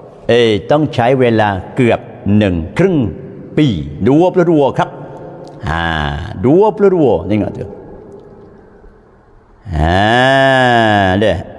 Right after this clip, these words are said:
<clears throat> Kak Ti kata ayat surah Kulhu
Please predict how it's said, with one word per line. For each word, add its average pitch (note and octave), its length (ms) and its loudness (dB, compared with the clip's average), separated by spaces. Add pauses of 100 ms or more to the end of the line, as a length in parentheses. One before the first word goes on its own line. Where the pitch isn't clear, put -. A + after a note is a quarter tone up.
<clears throat> C#3+ 480 0 (1900)
Kak - 160 0
Ti C#3+ 160 -2
kata B2+ 240 0
ayat C#3 400 2
surah C3 320 2
Kulhu D3 720 2